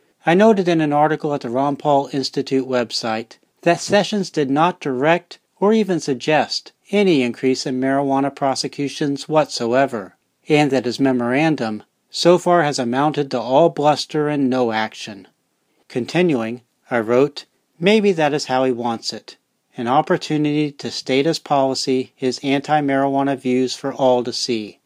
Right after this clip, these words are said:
without directing actions that would meet head-on the growing majority public support for marijuana legalization, the strong momentum for legalization's expansion across the country,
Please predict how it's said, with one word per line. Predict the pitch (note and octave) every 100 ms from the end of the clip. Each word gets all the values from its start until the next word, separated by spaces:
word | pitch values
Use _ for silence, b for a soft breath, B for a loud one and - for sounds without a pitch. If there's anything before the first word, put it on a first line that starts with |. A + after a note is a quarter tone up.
| _ _ -
without | C3 A#2+ C3+ E3
directing | E3+ D3+ D3 - C#3
actions | C#3 D3 - - G#2+ G#2+ - _ -
that | C3+
would | A#2 A2+
meet | B2+ E3
head-on | - D#3 C3 D#3 D#3 A2+ G2+ - _ -
the | C#3
growing | A#2 C#3 D3 E3+ E3
majority | - - D3 D3 D3+
public | D3 C#3+ C#3 C#3+
support | - C3+ - E3 F3+
for | - D#3
marijuana | C#3 B2 B2 B2 A#2+ B2+
legalization, | A#2+ A2 A2+ A2+ D3 C#3+ C3+ A#2 G2 - _ _ _ _
the | C3+
strong | - - C#3+ D3+ C#3
momentum | B2 B2+ D#3+ - B2 A#2
for | C3
legalization's | C3 C#3+ C#3+ C3 - C#3 C3+ C#3 B2
expansion | C#3 - D#3 D#3+ D#3+ A#2
across | A#2 - A#2+ A2+
the | -
country, | - D#3 D3+ A2+ G2+